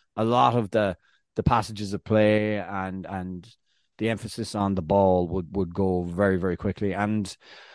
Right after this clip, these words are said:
I don't know if I wanna watch a cycle of that or two cycles of that.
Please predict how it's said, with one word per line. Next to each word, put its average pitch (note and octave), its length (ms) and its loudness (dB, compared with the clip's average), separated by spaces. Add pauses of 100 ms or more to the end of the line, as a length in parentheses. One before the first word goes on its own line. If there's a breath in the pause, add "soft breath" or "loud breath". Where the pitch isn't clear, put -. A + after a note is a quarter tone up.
(800 soft breath)
I A2+ 220 4
don't G#2 200 0
know F2 200 -2
if - 360 -10
I - 80 -6
wanna F2+ 260 -4
watch - 800 -4 (220)
a - 60 -8
cycle E2 420 -2
of D2 120 -4
that D#2+ 300 -2 (640)
or F2 100 -4
two - 240 -6
cycles - 460 -6
of - 100 -10
that. - 360 -4